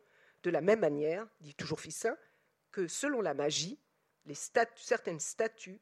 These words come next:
correspondent à certaines, à certains démons. Alors, vous voyez que le corps démoniaque du damné est modelé par le damné lui-même même coloré, comme si le damné en était l'artiste. Le damné devient alors son propre démon.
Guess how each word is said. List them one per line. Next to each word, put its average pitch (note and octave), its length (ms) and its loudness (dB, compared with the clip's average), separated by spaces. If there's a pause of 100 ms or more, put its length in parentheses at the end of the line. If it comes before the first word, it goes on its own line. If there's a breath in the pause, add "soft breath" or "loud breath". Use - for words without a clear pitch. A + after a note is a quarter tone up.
correspondent D#3 760 -8 (200)
à E3 80 -6
certaines, E3 480 -6 (200)
à - 60 -12
certains - 380 -6
démons. D3+ 360 -12 (760 loud breath)
Alors, F#3+ 100 -2
vous F#4 80 0
voyez F4 120 2
que - 120 -12
le G3 160 -4 (140)
corps A4 240 6
démoniaque G3+ 800 2
du D#3+ 180 -18
damné D#3 540 2 (400)
est F3+ 80 -2
modelé C#4 340 4
par F#3 160 -2
le D#3+ 140 -6
damné A3 340 6
lui-même E3+ 380 -4 (340)
même G3 320 0 (140)
coloré, B3 640 6
comme G#3 140 -10
si - 140 -14
le F3 100 -10
damné D#3+ 380 -8 (120)
en D#3 140 -14
était G3 340 -10 (180)
l'artiste. - 920 -12 (1200)
Le F#3+ 80 -8
damné C4+ 300 4
devient G#3 240 6
alors G#3 240 10
son E3+ 160 -10
propre F#3 300 -10
démon. C#3+ 260 -10